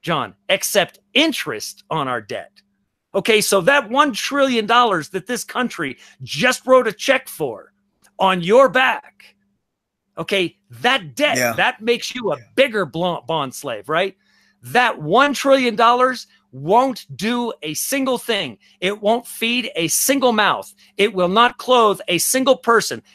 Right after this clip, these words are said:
Speaker 1: It will not build a single road. It will not help a single portion of infrastructure. It will not heal a single person. It will do nothing except finance the debt of the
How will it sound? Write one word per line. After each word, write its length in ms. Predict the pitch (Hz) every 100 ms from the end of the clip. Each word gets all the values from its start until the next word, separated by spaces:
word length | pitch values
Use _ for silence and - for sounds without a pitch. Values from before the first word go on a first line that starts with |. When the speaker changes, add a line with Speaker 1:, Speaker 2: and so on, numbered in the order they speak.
| _
Speaker 1:
It 160 | 220
will 140 | 220 190
not 300 | 220 240 -
build 340 | 240 214 165 -
a 120 | 170
single 380 | - 262 247 233
road. 420 | 226 214 131 - _ _
It 180 | 220 214
will 120 | 190
not 400 | 185 208 247 -
help 300 | 202 240 - -
a 100 | 180
single 420 | 175 - 277 285 269
portion 400 | 254 247 - 214
of 100 | 185
infrastructure. 720 | 226 196 - 180 135 - 110 _ _
It 200 | 220 233
will 160 | 220 208
not 360 | 208 247 247 - _
heal 500 | - 277 262 180 131 180
a 60 |
single 420 | 165 - 262 254
person. 460 | 247 233 220 - 123 _ _
It 180 | 226 233
will 180 | 233 214
do 360 | 151 214 202 - _
nothing 800 | 143 156 208 311 294 - 202 139 - _
except 400 | - - 233 202 _
finance 600 | 285 302 254 190 175 -
the 220 | 139 196
debt 580 | 143 127 320 - - - -
of 180 | 185 160
the 160 | 180